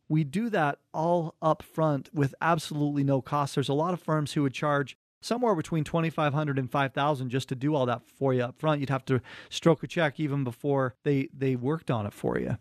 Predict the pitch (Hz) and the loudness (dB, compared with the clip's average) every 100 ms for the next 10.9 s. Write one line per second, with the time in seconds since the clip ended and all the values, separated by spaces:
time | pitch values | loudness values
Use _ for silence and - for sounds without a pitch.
0 | - 190 226 214 185 165 156 - 151 135 | 0 0 0 -2 0 0 -2 -2 0 0
1 | 123 - 170 147 131 127 156 147 156 127 | 0 -2 0 2 0 -2 -4 4 2 4
2 | 151 160 156 170 165 147 - 151 147 139 | -2 0 0 -2 -4 -12 -8 0 2 2
3 | 127 135 - 123 135 147 135 123 117 - | 0 -4 -4 -2 0 0 0 0 -2 -2
4 | 170 165 - 117 117 - - - - 147 | -2 -2 -2 0 0 0 -14 -20 -4 0
5 | 147 185 202 175 156 151 147 165 147 135 | 2 2 0 0 0 2 2 0 -2 -2
6 | 139 160 139 123 120 123 123 - 185 202 | 0 0 2 2 0 0 0 0 0 0
7 | 139 127 123 127 - 139 139 - 139 - | 0 0 2 0 0 -2 -2 0 -2 0
8 | 139 131 117 117 143 160 - - - - | 0 2 0 0 0 0 -4 -20 -18 -6
9 | 139 147 143 139 127 - 143 131 156 - | -2 0 0 -2 -2 -2 -2 0 -4 0
10 | 127 120 - - - 131 170 131 | 2 2 -2 -8 -8 -2 0 0